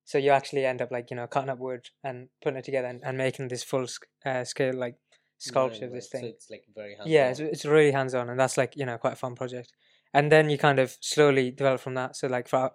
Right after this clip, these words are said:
Speaker 1: us, our second project was to do, like, uh, it was, like, it was called a capella. Essentially, it's something that encloses an instrument. It's kind of like a, a thing that will be inside of a gallery that sort of helps showcase this instrument.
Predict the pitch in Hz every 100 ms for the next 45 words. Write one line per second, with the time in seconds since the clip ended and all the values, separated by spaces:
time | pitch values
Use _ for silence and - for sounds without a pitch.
0 | - 135 - 131 123 131 131 131 127 123
1 | 120 - 127 123 120 120 _ _ _ _
2 | - _ _ 135 127 127 127 _ - 131
3 | 135 131 131 131 131 - 147 131 151 131
4 | 143 143 131 123 - 139 139 131 127 -
5 | 131 127 127 123 - 139 123 143 135 127
6 | 123 127 123 131 123 135 - - 135 131
7 | 131 135 131 _ _ - - 160 151 135
8 | 135 131 131 143 135 127 131 127 123 127
9 | 127 _ _ _ - 127 - 135 123 -
10 | 147 131 - - 135 123 127 - 131 135
11 | 127 127 131